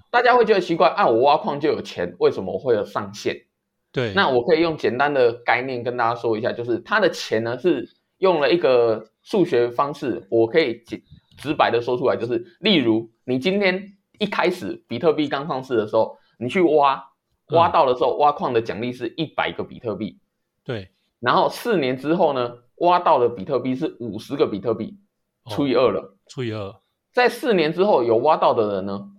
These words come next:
Speaker 1: 他的奖励是二十五比特币，又除以二了。所以也就是说什么，大家如果有学过所谓的极限的话，就会知道，
Speaker 2: 嗯。
Speaker 1: 我比特币一直，一直有一个极限存在的话，后面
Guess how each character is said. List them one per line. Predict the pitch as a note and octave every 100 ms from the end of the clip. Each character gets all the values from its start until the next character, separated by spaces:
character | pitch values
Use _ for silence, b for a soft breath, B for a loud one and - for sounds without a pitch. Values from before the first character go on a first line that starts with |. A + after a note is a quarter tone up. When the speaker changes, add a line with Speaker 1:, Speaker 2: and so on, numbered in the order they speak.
| -
Speaker 1:
他 | F3
的 | D#3
奖 | C3+ G#2+
励 | C#3 B2+
是 | C3+ - -
二 | A#3 E3+
十 | -
五 | B2+ B2+
比 | B2 F#2
特 | B2
币， | A2 G2 - -
又 | F3 B2+
除 | B2
以 | A2
二 | A2+ F#2
了。 | - _ _ _ _ _ _ _ _ _
所 | - B3
以 | F3+
也 |
就 | D#3 G3
是 | G3+
说 | F#3
什 | D3+
么， | F#2+
大 | -
家 | G3
如 | F3+
果 | F3 A#2+
有 | A#2
学 | B2
过 | - D3+
所 | B2
谓 | C3
的 | B2+
极 | - A#2 A#2+
限 | - B2 A2
的 |
话， | A2 A2 F#2 -
就 | D3
会 | D3+
知 | C#3 B2
道， | A#2+ - -
Speaker 2:
嗯。 | _ -
Speaker 1:
我 | G3 G#3+
比 | D3
特 | A3+ G3
币 | F#3 F3 -
一 | A3
直， | G3+ C#3 - -
一 | G#3
直 | C#3+ B2+
有 | A2
一 | C#3+
个 | C#3+
极 | - A#2
限 | C3 D#3+ C3
存 | - A2
在 | B2 C3
的 | G#2 -
话， | B2+ A2 - _ _ _
后 | F#3+ E3
面 | E3 C#3 C3+